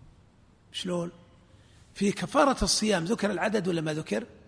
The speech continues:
فإطعام عشرة مساكين من أوسط ما تطعمون أهليكم. في كفارة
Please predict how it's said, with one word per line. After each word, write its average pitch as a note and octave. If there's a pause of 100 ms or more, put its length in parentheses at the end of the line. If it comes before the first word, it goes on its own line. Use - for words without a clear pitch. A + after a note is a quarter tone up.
(800)
فإطعام A3 (1300)
عشرة F#3+ (840)
مساكين B2+ (160)
من D#3
أوسط D3+
ما C#3
تطعمون D3+
أهليكم. - (1300)
في G3+
كفارة A#3+